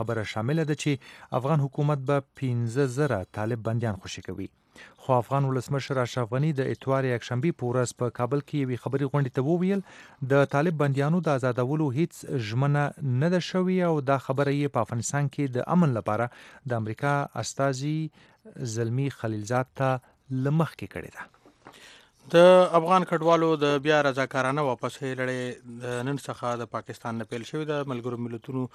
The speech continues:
Speaker 2: د کډوالو ادارې په پاکستان کې ویاند کیسر پریدي وی او ای ډیو ته ویلي دي چې په کوټه او نوخار کې د افغان کډوالو لپاره مرکزونه جوړ کړي دي. کیسر پریدي وویل چې کوم کډوال په خپله خوښه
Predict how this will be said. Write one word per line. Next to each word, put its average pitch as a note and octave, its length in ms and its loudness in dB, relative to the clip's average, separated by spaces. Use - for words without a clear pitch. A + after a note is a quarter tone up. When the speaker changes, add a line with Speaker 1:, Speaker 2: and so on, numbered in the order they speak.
Speaker 2:
د B2 220 -2
کډوالو B2 360 -2
ادارې A#2+ 400 -4
په - 140 -10
پاکستان A2+ 420 -8
کې A#2 160 -8
ویاند C#3 320 -2
کیسر B2 260 -8
پریدي B2 340 -6
وی A#2+ 160 -6
او A#2+ 80 -2
ای A#2+ 180 -2
ډیو B2+ 220 -2
ته A#2+ 80 -4
ویلي D#3 260 -2
دي D3 80 -2
چې D3+ 580 0
په D3 220 4
کوټه E3 480 2
او C3+ 40 4
نوخار C#3 500 2
کې A#2 260 -6
د A#2+ 220 -2
افغان A#2+ 260 0
کډوالو A#2 380 -2
لپاره A2+ 340 -2
مرکزونه A2 480 -6
جوړ G#2+ 240 -8
کړي A#2 180 -6
دي. A2+ 60 -8
کیسر D#3 340 -2
پریدي C3+ 240 -6
وویل D3 260 2
چې C3+ 100 -2
کوم C3+ 160 0
کډوال B2+ 400 0
په - 120 -10
خپله C3 260 -6
خوښه A2+ 420 -8